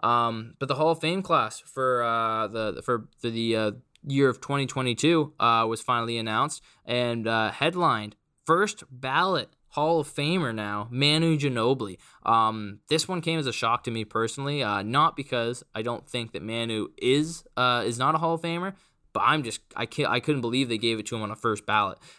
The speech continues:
Um, eh, I'm, I'm totally cool with it. Just, uh, I, I don't really care when guys get in. Um, but Manu's a Hall of Famer for sure, for sure.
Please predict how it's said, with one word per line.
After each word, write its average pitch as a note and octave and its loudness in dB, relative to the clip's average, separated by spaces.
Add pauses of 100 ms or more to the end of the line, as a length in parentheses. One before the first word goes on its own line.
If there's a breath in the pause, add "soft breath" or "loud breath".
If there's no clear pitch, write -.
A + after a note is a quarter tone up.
(140 loud breath)
Um, G2 2 (100)
eh, A2 -4
I'm, A#2+ -2
I'm B2 2
totally D3 4
cool F#3 2
with G3+ -6
it. A3 -4
Just, A#2+ -8
uh, - -6
I, A#2 0
I B2+ 2
don't D#3 2
really C#3+ 2
care C#3 0
when B2+ -4
guys A#2 0
get G#2+ 2
in. F3+ 0 (300 loud breath)
Um, G#2 2
but A2 -6
Manu's C#3 -2
a A#2 -4
Hall A2 -2
of G#2 -10
Famer G#2+ -4
for G#2 -4
sure, - 0
for F2+ -4
sure. F2+ -6